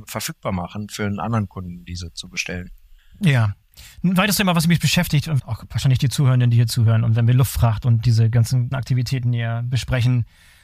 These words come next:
Speaker 2: stellt sich natürlich immer die Frage der Nachhaltigkeit. Vielleicht erste Frage, wie groß ist der Anspruch eurer Kunden eigentlich an Nachhaltigkeit? Hat das einen hohen Stellenwert? Ist den Leuten das egal? Und wie würdet ihr so einem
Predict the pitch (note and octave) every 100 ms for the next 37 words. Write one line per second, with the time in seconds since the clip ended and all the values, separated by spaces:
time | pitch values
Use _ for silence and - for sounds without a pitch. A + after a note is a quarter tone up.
0 | _ _ - D#3+ D#3+ D3 D3+ D3 C3 B2+
1 | B2+ B2 C#3+ - B2 B2+ A#2+ A#2+ - A#2
2 | A#2 A#2 A2+ A2 - A2+ A2 - _ _
3 | - B2 C#3+ C3 A#2+ C3 C3+ C3+ A#2 C3+
4 | C3+ C3 D#3 D#3+ D#3+ C#3+ C3+ D3+ - D#3+
5 | - C#3 B2 - G3 E3 D3+ D#3 D#3+ D3
6 | C#3+ D#3+ D3+ D3 C#3 C3+ D3 C3 - B2
7 | A#2 B2+ - D#3+ G3 D#3+ E3+ D#3 C#3 C3
8 | B2 C3 A#2 B2 A#2+ C#3 D3+ D3+ D3 C#3
9 | C#3+ C3 A#2+ D3 D3+ D#3 G#2 D3 C#3+ D3+
10 | D3 E3 D3 C3 C#3 C3+ C3+ C3